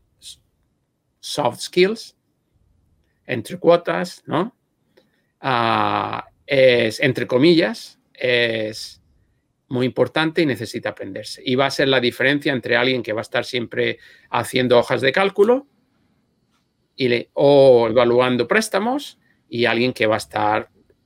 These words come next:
a cargo de, dir-, va a ser director de financiero o el portfolio manager o, como nos pasa en nuestros casos, con el C E O del banco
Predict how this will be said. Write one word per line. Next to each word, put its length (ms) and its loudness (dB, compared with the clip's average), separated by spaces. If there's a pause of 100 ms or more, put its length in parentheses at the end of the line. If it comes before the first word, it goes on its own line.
a 140 -4
cargo 380 -2
de, 360 -2 (500)
dir-, 380 -2
va 80 -6
a 20 -6
ser 180 0
director 420 -2
de 80 -6
financiero 760 0 (500)
o 200 4
el 140 2
portfolio 480 2
manager 580 0 (760)
o, 580 6 (360)
como 300 -4
nos 200 -6
pasa 260 -4
en 80 -4
nuestros 320 -10
casos, 580 -6 (280)
con 300 -10 (420)
el 580 -2
C 320 0
E 60 6
O 120 4
del 160 2
banco 500 2